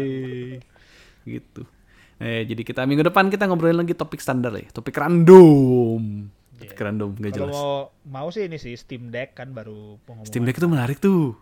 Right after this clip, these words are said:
Speaker 2: Itu, itu yang ngomong
Speaker 1: Iya.
Speaker 2: Steam pu-, apa? Switch Pro itu. Literally Switch Pro.
Speaker 1: Yes. Switch killer itu.
Speaker 2: <laughs> Switch
Speaker 1: Kalau
Speaker 2: killer.
Speaker 1: Nintendo tidak mem-, tidak, akhirnya ada saingannya kan. Dia udah terlena handheld, nggak ada saingan. <laughs>
Speaker 2: Makanya.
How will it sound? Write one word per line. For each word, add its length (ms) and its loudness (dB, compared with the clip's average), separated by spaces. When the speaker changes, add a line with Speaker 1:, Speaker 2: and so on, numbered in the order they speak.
Speaker 2:
Itu, 480 -2
itu 160 -8
yang 180 -2
ngomong 320 -2
Speaker 1:
Iya. 80 -20
Speaker 2:
Steam 380 0
pu-, 160 -6
apa? 260 -2
Switch 380 -4
Pro 260 4
itu. 240 -2
Literally 400 -2
Switch 280 -10
Pro. 180 -8
Speaker 1:
Yes. 320 -8
Switch 320 -4
killer 320 -6
itu. 320 -6
Speaker 2:
<laughs> 220 -20
Switch 160 -6
Speaker 1:
Kalau 160 -8
Speaker 2:
killer. 240 -4
Speaker 1:
Nintendo 200 -10
tidak 240 -14
mem-, 280 -18
tidak, 300 -12
akhirnya 420 -10
ada 120 -6
saingannya 480 -12
kan. 140 -20
Dia 160 -16
udah 120 -16
terlena 520 -20
handheld, 420 -20
nggak 160 -20
ada 80 -20
saingan. 340 -14
<laughs> 240 -20
Speaker 2:
Makanya. 640 -2